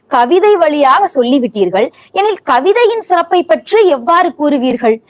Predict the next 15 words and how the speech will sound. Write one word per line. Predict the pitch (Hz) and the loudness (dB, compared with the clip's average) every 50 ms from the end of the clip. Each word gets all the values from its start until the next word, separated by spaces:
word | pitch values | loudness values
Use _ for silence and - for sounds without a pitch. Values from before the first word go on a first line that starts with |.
| _ _ _ _ | _ _ _ _
அதையும் | - 214 220 226 - 285 349 403 415 - | -4 -2 0 2 2 2 0 -2 -2 -2
ஒரு | - 226 220 214 - | -2 -2 -2 -2 -2
கவிதையாகவே | 240 220 220 285 294 349 349 330 302 294 - 311 285 320 349 370 - - | -2 -2 -2 0 0 2 2 2 0 0 0 -2 0 0 0 -2 -2 -2
கூறிவிடலாம். | 262 277 269 262 214 220 208 202 202 190 180 - _ _ _ | -2 0 0 0 0 0 -2 -2 -2 -2 -4 -6 _ _ _
அதுதான் | - - 220 220 285 285 311 294 320 359 - | -4 -4 -2 0 0 0 0 0 -2 -4 -4
கவிதையின் | - 240 226 220 269 320 320 285 254 214 202 | -4 -4 -2 -2 0 0 0 0 -2 -4 -6
சிறப்பு. | - - 233 220 226 - - 208 185 - _ _ _ _ | -4 -4 -2 -2 -4 -4 -6 -8 -8 -8 _ _ _ _
கூறுகிறேன் | - 359 415 415 381 294 262 269 220 208 208 | 2 2 4 4 4 4 4 2 2 0 -2
கேளுங்கள். | - 220 233 262 269 254 240 214 196 180 185 _ _ _ _ - - | 0 2 2 2 2 2 0 0 -2 -2 -4 _ _ _ _ -4 -2
ஆழமற்ற | 214 214 254 294 330 359 359 349 359 370 370 - - 415 415 - | 0 2 2 2 2 2 2 2 0 -2 -4 -2 0 0 0 0
கடல் | - 233 214 240 254 262 | 0 -2 -2 0 2 2
அல்ல, | 233 214 214 202 190 185 165 - _ _ _ _ _ _ - - | 2 2 0 -2 -4 -6 -8 -12 _ _ _ _ _ _ -4 -2
ஆழமற்ற | 196 196 233 277 320 359 370 370 381 381 - - - 453 440 - | 0 2 2 2 2 2 2 0 0 -2 -2 -2 -2 -2 -2 0
கடல் | - 480 233 254 285 311 285 | 0 0 0 0 0 2 0
அல்ல, | 240 226 196 185 185 180 233 285 | 0 0 -2 -4 -4 -4 -4 -6